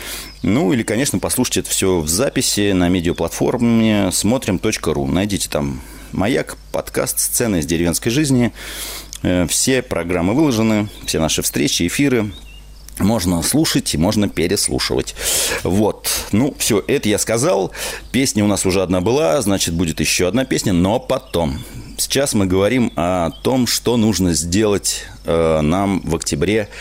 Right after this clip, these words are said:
э, на участках, да, на своих, да, в деревне, на даче,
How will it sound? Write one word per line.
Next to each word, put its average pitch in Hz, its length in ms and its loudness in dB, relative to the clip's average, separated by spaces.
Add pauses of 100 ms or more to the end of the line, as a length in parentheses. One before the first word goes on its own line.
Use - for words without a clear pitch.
(500)
э, 78 240 -2
на 92 180 2
участках, - 560 -2
да, 98 140 0
на 85 100 0
своих, 71 400 -2
да, 90 180 0
в 76 120 -8
деревне, 107 680 2 (120)
на 71 160 0
даче, 98 540 2